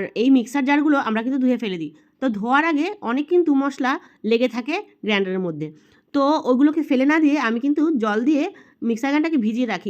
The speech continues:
এতে কি হয়, মিক্সার গ্রাইন্ডারে যত মশলা, উম, শুকিয়ে না গিয়ে সঙ্গে সঙ্গে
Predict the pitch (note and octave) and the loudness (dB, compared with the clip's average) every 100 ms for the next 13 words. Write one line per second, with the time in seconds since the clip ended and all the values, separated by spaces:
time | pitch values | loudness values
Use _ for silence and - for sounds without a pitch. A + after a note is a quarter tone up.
0 | F3 A3+ D4 E4+ C#4+ D#4+ A#3 G#3+ B3+ C4+ | -4 -2 0 2 2 2 0 -2 -4 0
1 | D#4 D#4 C4 E4 - - G3 G#3 C#4 D4+ | 0 0 -2 -6 -14 -8 -6 -2 0 0
2 | D4+ D4 F4+ - _ A3+ A3+ A3+ A#3+ A#3 | 0 -2 -2 -10 _ -6 -2 -2 -2 -2
3 | D4 D#4 D#4+ D#4 D#4 - - - G#3+ A3+ | 0 2 2 2 0 -4 -14 -6 -2 -2
4 | C#4+ | -2